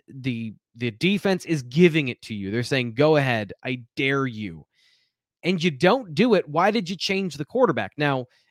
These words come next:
if Bazelak was hurt or something that we don't know about,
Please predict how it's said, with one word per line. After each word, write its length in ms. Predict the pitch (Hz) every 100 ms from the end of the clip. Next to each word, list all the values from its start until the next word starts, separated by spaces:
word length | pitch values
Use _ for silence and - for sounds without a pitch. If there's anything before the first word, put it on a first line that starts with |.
| _
if 260 | 151 147 -
Bazelak 400 | 185 170 175 127
was 120 | 117
hurt 280 | - 226 -
or 120 | 185
something 420 | - 202 180 190
that 120 | 151
we 100 | 139
don't 240 | 139 143 127
know 180 | 196 240
about, 380 | 208 202 202